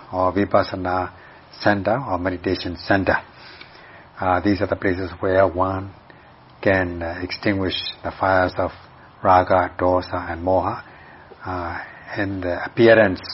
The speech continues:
of a yogi, monk, nun and so on. And what is the motivation? What is the motive of coming to such place? The motive is to overcome and extinguish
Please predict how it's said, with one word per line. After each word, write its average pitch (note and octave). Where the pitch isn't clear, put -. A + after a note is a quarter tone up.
of F#2+
a F2+
yogi, F#2
monk, F#2
nun F2+
and D#2+
so B2
on. -
And G2+
what A#2
is A2
the G2
motivation? F#2+
What G#2
is G2
the G2
motive G2+
of F#2
coming G2+
to -
such -
place? A#2
The A2
motive B2
is B2
to A2+
overcome A2+
and F#2
extinguish G#2+